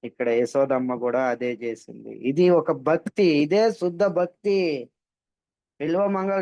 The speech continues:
ఠాకూర్ మనకు నేర్పుతున్నాడు అన్నమాట. చూడండి, ప్రతిదీ కూడా కృష్ణుని సెంట్రల్ పాయింట్ పెట్టి ఏదైతే క్రియాకర్మ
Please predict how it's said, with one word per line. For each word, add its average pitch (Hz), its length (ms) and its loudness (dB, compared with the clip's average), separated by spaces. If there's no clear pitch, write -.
ఠాకూర్ 185 380 -4
మనకు 175 340 -4
నేర్పుతున్నాడు 175 580 -4
అన్నమాట. 139 340 -4
చూడండి, 156 440 -4
ప్రతిదీ 208 540 2
కూడా 220 240 4
కృష్ణుని 196 540 -4
సెంట్రల్ 196 560 -4
పాయింట్ 165 400 -4
పెట్టి 156 360 -4
ఏదైతే 160 440 -2
క్రియాకర్మ 139 640 -6